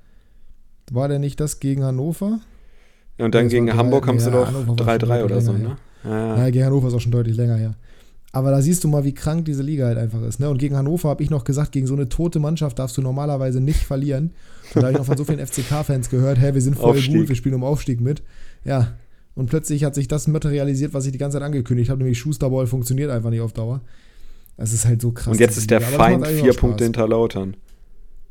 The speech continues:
Speaker 2: Und die waren, also die
Speaker 1: Ja,
Speaker 2: waren ja
Speaker 1: das,
Speaker 2: so tot.
Speaker 1: ja. Und haben gegen die gewonnen. Das ist ja
Speaker 2: Ja.
Speaker 1: auch, das ist ja das eigentlich Peinliche.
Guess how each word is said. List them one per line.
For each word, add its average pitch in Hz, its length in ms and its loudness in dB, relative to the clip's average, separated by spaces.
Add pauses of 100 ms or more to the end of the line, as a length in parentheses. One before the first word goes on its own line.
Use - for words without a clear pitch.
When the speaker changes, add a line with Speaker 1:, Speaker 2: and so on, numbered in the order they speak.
(260)
Speaker 2:
Und 110 120 -4
die 107 140 4
waren, 110 440 6
also 110 140 2
die 113 60 4
Speaker 1:
Ja, 107 40 4
Speaker 2:
waren 110 120 6
ja 107 60 6
Speaker 1:
das, 98 80 2
Speaker 2:
so 107 120 2
tot. 98 320 -2
Speaker 1:
ja. 120 240 2 (580)
Und 147 160 0
haben 147 140 2
gegen 139 160 2
die 127 80 -2
gewonnen. 120 460 0
Das 113 180 -4
ist 107 100 -2
ja 101 140 2
Speaker 2:
Ja. 120 60 -2
Speaker 1:
auch, 113 80 -4
das 110 200 -6
ist 117 120 -2
ja 113 40 2
das 110 120 -6
eigentlich 123 320 -6
Peinliche. 110 400 -4